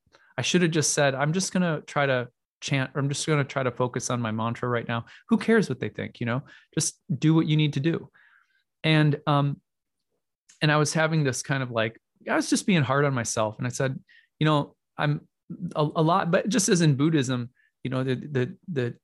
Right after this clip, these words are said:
Tibetan Book of the Dead, the, the way that the soul is ushered through the bardos, when you're facing unconsciousness and the, the body lights are about to go out and the spirit light is about to make its transition. Um,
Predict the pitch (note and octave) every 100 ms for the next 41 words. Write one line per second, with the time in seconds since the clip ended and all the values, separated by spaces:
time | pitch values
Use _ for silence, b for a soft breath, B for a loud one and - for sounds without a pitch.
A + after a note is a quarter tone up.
0 | - C3 - C#3 C3+ C#3 B2 A#2+ C3+ C3+
1 | C3 B2+ - B2+ C3 C3 - - - D3
2 | C#3 B2+ - D3 C3+ C#3+ B2+ C3+ B2 A2+
3 | B2 B2+ B2+ B2 - C#3+ C#3+ C#3+ - -
4 | F3 - E3 C3 - C3+ C3+ C3 - C3
5 | B2 C3+ B2 A2+ - A#2+ A#2 B2+ B2+ A#2+
6 | A#2 A#2+ - A#2 A#2 - C3+ A2+ A#2 A2+
7 | - B B B B B2 A#2+ - D3 C#3
8 | C3+ A#2+ A#2 A#2 A#2 - B2+ A2+ - -
9 | C3 A#2 A#2 B2+ - A#2 A2+ b b b
10 | _ - B2+ A#2+ A#2+